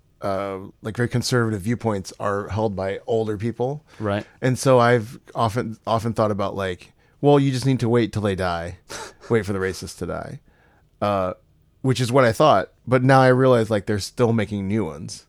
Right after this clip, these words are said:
Speaker 2: <laughs>
Speaker 1: So, but I don't quite know what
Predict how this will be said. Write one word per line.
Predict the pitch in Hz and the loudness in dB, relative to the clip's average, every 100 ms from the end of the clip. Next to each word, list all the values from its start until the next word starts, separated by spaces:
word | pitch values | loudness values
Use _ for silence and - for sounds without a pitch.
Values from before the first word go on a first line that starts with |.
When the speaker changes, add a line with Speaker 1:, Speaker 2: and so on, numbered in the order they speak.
| _ | _
Speaker 2:
<laughs> | - 440 190 - 165 - 139 - | -2 6 8 10 8 8 2 0
Speaker 1:
So, | - 143 127 117 107 - _ - - - 120 | 2 6 6 6 2 -2 _ -18 -14 -6 0
but | 147 | 8
I | 160 | 8
don't | 185 | 8
quite | - 185 160 | 6 4 6
know | 147 147 | 8 8
what | 135 131 104 - - | 8 6 4 -2 -18